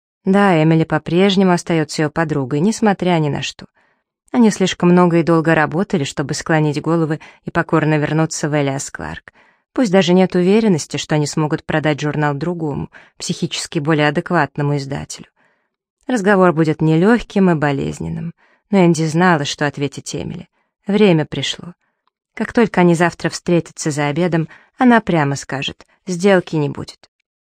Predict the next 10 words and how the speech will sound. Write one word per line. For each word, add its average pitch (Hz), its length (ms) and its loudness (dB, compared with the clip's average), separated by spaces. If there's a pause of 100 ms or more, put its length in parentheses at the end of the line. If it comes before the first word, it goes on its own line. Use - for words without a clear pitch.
(1160)
Пять 233 180 2
ступенек 214 560 4
от 190 140 0
тротуара 196 600 2
до 156 120 -2
входной 160 560 0
двери 226 400 2
оказались 185 600 0
настоящим 170 760 0
препятствием, - 800 -4